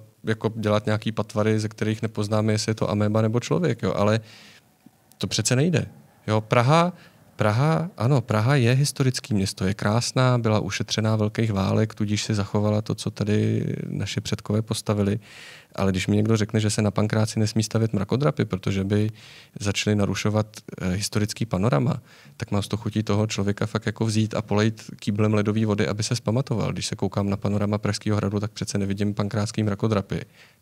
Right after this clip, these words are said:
Maximálně vidím tu strašlivou betonovou hradbu těch bohnických paneláků, který se za tím hradem tyčí na tom obzoru, jo.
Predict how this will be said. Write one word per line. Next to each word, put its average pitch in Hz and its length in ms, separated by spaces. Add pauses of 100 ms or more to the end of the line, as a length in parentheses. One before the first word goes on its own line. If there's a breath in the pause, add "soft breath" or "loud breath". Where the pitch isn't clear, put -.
(240)
Maximálně 95 500
vidím 98 260
tu - 160
strašlivou 104 680
betonovou 101 500
hradbu 104 460 (440 loud breath)
těch 101 160
bohnických 104 480
paneláků, 104 520
který 87 200
se - 140
za 90 80
tím 90 160
hradem 90 280
tyčí 90 320
na 87 100
tom 90 160
obzoru, 87 360
jo. 90 140